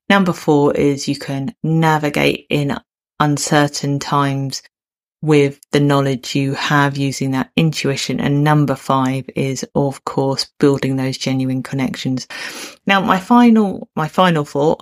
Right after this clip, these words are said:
and it's not thought number six, it's just my final wrap up thought, if you like, is actually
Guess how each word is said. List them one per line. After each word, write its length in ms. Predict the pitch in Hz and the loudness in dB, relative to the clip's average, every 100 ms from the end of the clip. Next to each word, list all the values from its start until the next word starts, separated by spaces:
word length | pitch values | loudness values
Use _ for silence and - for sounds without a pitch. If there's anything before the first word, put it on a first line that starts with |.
| - | -4
and 160 | 151 | -6
it's 140 | 143 - | -4 -4
not 160 | 160 | -4
thought 240 | - 156 - | 0 0 0
number 160 | 143 | -2
six, 260 | 135 139 - | -2 -4 -4
it's 80 | 135 | -4
just 160 | 156 | -2
my 120 | - 143 | -2 -2
final 420 | 165 151 143 139 | 0 0 0 2
wrap 320 | 147 - - | 0 0 -2
up 160 | 147 - | -4 -4
thought, 320 | - 139 - | -4 -2 -4
if 100 | - | -6
you 80 | 139 | -6
like, 400 | 135 240 - - - - - - | -6 -6 -12 -20 -20 -20 -20 -2
is 240 | 202 190 - | 0 0 -2
actually 680 | 208 - - 185 175 175 | -2 -2 -2 2 2 2